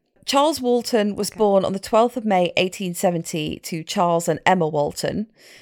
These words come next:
Speaker 1: He was a farmer who'd lived in the same town all his life, and that was the town of Quinton. So Quinton is in the Stratford-on-Avon district of Warwickshire, which is in the Midlands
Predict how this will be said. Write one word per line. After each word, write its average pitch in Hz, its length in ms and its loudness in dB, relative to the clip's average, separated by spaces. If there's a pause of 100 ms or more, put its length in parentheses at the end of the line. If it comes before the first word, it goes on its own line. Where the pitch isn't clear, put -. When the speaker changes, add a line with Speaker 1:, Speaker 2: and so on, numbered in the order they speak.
(140)
Speaker 1:
He 233 180 -2
was 220 120 2
a 220 40 -2
farmer 214 600 4
who'd 196 180 -2
lived 208 200 -2
in 196 60 0
the 190 80 -4
same 202 300 0
town 185 400 0
all 190 220 2
his 180 200 -4
life, - 460 -2 (420)
and 190 160 -2
that - 100 2
was 202 100 -8
the 202 80 -8
town 190 240 -2
of 175 120 -8
Quinton. 175 600 -2 (420)
So 196 180 2
Quinton 240 540 2
is 202 180 -2
in 196 80 -2
the 196 60 -4
Stratford-on-Avon 196 880 0
district 180 400 -4
of 170 120 -8
Warwickshire, 180 680 4 (400)
which 190 180 -4
is 196 80 0
in 190 120 2
the 180 80 4
Midlands 180 800 0